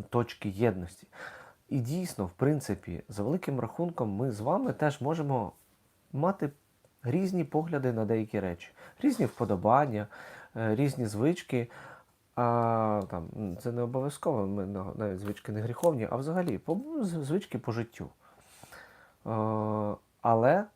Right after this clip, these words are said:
ми всі єднаємося біля чаші Христової, ми єднаємося,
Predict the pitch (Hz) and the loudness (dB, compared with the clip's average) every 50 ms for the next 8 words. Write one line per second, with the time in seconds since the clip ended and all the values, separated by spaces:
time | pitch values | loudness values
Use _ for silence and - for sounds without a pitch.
0 | _ _ _ _ _ _ _ _ _ _ _ _ _ - 113 113 113 127 131 123 | _ _ _ _ _ _ _ _ _ _ _ _ _ -6 -4 -2 -2 -2 -2 -4
1 | 82 - - - - 123 123 107 101 95 131 135 175 214 233 254 214 - - 110 | -6 -8 -12 -10 -8 -6 -6 -4 -6 -4 -2 -2 -2 -2 -2 -4 -4 -6 -6 -6
2 | 104 101 117 110 110 - - 143 - - 151 - 147 143 - - - 98 87 82 | -6 -4 -6 -6 -6 -6 -6 -8 -6 -6 -10 -8 -8 -10 -10 -6 -6 -4 -4 -4
3 | 78 80 110 107 104 101 98 113 120 123 127 123 123 117 - 123 113 | -6 -8 -8 -6 -4 -4 -4 -2 -2 -2 -2 -2 -4 -6 -4 -6 -6